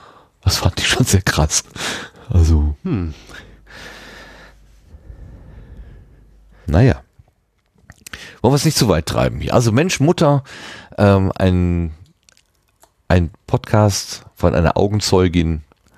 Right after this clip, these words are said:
Speaker 1: von einer Journalistin interviewt, von ihrer Tochter, über das Leben in der D D R.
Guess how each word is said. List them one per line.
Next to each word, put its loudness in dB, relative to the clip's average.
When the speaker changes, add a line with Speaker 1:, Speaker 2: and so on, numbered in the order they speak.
Speaker 1:
von -2
einer 0
Journalistin 2
interviewt, 0
von -4
ihrer -4
Tochter, -4
über 2
das 0
Leben 0
in -2
der 4
D -2
D -2
R. 0